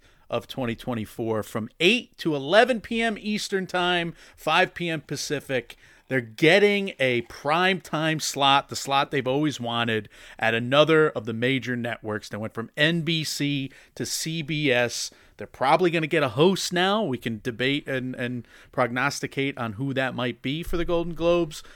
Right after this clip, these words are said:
But this felt like a very muted way to announce what is a monumental development now in award seasons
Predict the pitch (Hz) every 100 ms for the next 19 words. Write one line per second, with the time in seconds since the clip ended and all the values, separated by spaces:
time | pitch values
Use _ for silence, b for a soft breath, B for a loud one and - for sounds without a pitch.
0 | b b - - 262 415 - - 208 196
1 | 156 147 120 160 170 147 131 131 147 180
2 | 196 202 160 143 139 135 131 127 - b
3 | b b - 135 131 143 139 131 - 135
4 | 131 127 107 - 123 147 220 254 190 202
5 | 196 160 107 120 156 233 - 120 127 123
6 | 131 123 113 165 220 - 139 123 127 127
7 | 120